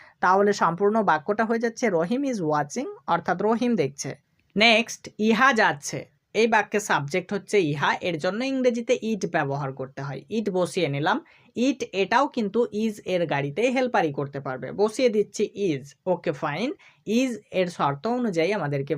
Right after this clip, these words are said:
ভার্বের সঙ্গে আইএনজি ব্যবহার করতে হবে, তো যাওয়া এর ইংরেজি তো go, তো go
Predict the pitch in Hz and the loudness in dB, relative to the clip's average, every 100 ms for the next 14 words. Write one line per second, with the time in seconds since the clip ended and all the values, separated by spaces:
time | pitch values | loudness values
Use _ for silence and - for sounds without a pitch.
0 | 156 143 143 208 233 220 220 160 170 190 | -2 -4 -2 -2 0 0 2 2 2 -2
1 | 208 208 202 214 208 214 214 220 226 294 | 0 0 2 0 0 -4 0 -2 2 0
2 | - - _ _ - 196 170 175 170 226 | 0 -18 _ _ 4 4 4 4 6 4
3 | 262 240 254 247 247 240 233 226 208 214 | 4 2 2 2 0 0 0 0 4 4
4 | 240 311 214 170 185 | 4 2 0 2 2